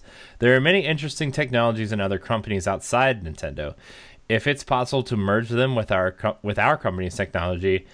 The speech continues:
we will also consider investing outside." Uh, Nintendo,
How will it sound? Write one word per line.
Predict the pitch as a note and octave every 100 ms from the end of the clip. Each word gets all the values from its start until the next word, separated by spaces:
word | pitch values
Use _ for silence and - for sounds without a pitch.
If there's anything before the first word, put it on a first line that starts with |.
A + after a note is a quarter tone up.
| - -
we | A2 C3
will | C3+
also | - A2 - B2
consider | A#2+ A2+ - F#2+ F#2+
investing | D#2+ G2 F#2+ F2+ - F2+ E2+
outside." | D#2 F2 - E2+ E2 F2 - - - _ -
Uh, | G2+
Nintendo, | G#2+ G#2 C3+ D#3